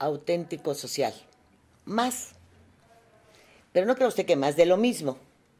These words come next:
o por lo menos eso esperamos. Más es, eh,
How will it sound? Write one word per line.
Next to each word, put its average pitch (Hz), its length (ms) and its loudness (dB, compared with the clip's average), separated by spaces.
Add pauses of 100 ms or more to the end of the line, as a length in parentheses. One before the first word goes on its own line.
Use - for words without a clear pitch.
(580)
o 123 120 -10
por 147 120 -2
lo 151 80 0
menos 180 480 -2
eso 147 240 -2
esperamos. 151 680 -2 (1120)
Más 240 340 -2
es, - 320 -2
eh, 185 400 0